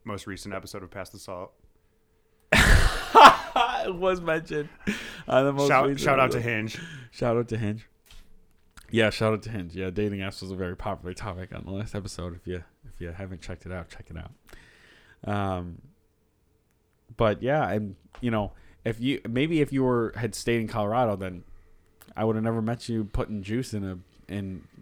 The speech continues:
Speaker 2: uh, putting fruits in a thing and making juice out of it.
Speaker 1: A big machine.
Speaker 2: Big machine. Huge machine. It's ginormous. It's the size of a football field. Psych. Um, which brings, like,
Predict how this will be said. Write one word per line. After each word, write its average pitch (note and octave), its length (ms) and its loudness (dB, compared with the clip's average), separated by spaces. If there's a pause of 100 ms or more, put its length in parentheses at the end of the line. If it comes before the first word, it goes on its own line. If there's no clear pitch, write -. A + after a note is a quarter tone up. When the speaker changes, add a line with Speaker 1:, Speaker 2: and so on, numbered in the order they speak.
(160)
Speaker 2:
uh, F#2 300 -8
putting G2+ 280 -8
fruits C3 380 0
in G2 80 -6
a F#2 100 -6
thing A#2 300 -4
and F2+ 180 -10
making F#2 300 -10
juice A2+ 260 -8
out D#2 140 -10
of - 80 -20
it. B1 160 -18
Speaker 1:
A - 40 -14
big A2+ 160 -6
machine. A#2 480 -10
Speaker 2:
Big A2 180 0
machine. E2 440 -10
Huge - 340 -12
machine. E2 360 -16 (280)
It's - 140 -18
ginormous. A2 380 -2
It's - 220 -18
the G2+ 160 -14
size G#2+ 280 -4
of G2+ 80 -6
a F#2 60 -10
football - 340 -8
field. E2+ 340 -12
Psych. - 380 -8 (720)
Um, G2 540 0 (1200)
which - 460 -4 (420)
brings, D3 380 -2
like, A2+ 340 -4